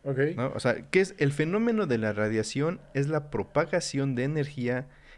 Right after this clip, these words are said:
Speaker 2: en forma de ondas electromagnéticas. Es
Speaker 1: Mm.
Speaker 2: energía moviéndose ele-, eh, ele-,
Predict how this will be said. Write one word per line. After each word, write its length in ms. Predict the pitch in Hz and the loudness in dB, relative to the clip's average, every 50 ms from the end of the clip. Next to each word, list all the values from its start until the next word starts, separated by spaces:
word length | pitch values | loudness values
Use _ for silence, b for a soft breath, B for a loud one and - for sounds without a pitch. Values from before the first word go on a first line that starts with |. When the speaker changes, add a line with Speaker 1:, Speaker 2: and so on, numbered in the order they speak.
| B | B
Speaker 2:
en 140 | - 113 113 | -6 -6 -6
forma 380 | 110 - 127 131 135 135 131 127 | -4 -2 0 0 2 2 2 2
de 220 | 117 117 - - - | 2 0 -2 -2 -2
ondas 440 | - 127 127 135 131 127 127 - - - | -2 -2 0 0 0 0 0 -2 -4 -8
electromagnéticas. 1300 | 131 110 104 104 - - - 107 110 107 104 - 120 127 139 139 131 110 - - 143 - - - - - - - - - _ _ - _ - - - - | -6 -6 -6 -8 -8 -10 -10 -8 -8 -6 -6 -6 -4 -4 -6 -6 -8 -12 -14 -16 -18 -18 -20 -20 -20 -20 -20 -20 -20 -20 _ _ -20 _ -20 -20 -8 -2
Es 220 | - 143 139 135 | -2 -2 -2 -2
Speaker 1:
Mm. 20 | - 151 | -2 0
Speaker 2:
energía 680 | 151 143 135 127 - - 165 175 185 185 - - - - - _ | 0 2 0 0 -2 -2 0 2 2 2 0 -2 -8 -20 -16 _
moviéndose 560 | - 123 110 104 127 135 139 135 135 143 - 131 | -4 -4 -2 0 0 0 0 -2 -2 -2 -4 -4
ele-, 140 | 107 101 - - | -6 -6 -8 -8
eh, 160 | - 104 101 - | -8 -8 -6 -4
ele-, 320 | - 113 107 101 101 - | -4 -4 -4 -6 -8 -10